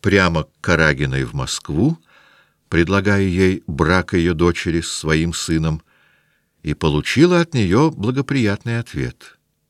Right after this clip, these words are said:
Карагина отвечала, что она с своей стороны согласна, что все будет зависеть от склонности ее дочери.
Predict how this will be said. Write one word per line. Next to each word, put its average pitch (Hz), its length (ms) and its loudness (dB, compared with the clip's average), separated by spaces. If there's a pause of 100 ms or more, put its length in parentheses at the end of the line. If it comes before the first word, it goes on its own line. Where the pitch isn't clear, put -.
(540)
Карагина 85 540 0
отвечала, 85 560 -2
что - 260 -4
она 80 260 0
с 78 60 -6
своей 78 460 -2
стороны 73 500 -4
согласна, 67 920 -6 (600)
что - 360 -6
все 104 440 2
будет 160 340 2
зависеть 127 800 0 (300)
от - 220 -4
склонности 92 880 -2
ее 104 360 2
дочери. 80 680 -2